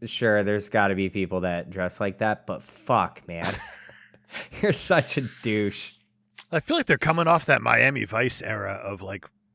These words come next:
Speaker 2: the suit jacket with the rolled up sleeves, and they're just trying to, like, find the next best thing now.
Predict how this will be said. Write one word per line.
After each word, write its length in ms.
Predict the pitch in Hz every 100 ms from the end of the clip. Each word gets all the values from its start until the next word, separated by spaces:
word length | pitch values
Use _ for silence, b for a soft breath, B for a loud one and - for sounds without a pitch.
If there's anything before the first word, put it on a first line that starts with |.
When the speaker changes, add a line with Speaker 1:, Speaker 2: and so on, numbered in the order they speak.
| _
Speaker 2:
the 220 | 127 110 98 _ _ -
suit 240 | - 147
jacket 300 | - 135 127
with 100 | 120
the 80 | 101
rolled 220 | 101 117
up 180 | 117 127
sleeves, 360 | - 160 170 120
and 40 |
they're 80 | 113
just 160 | 139
trying 160 | - 147
to, 60 | 113
like, 160 | 101
find 500 | _ - 123 135 151
the 60 | 156
next 320 | 160 - -
best 320 | - 165 -
thing 220 | - 165 175
now. 300 | 175 185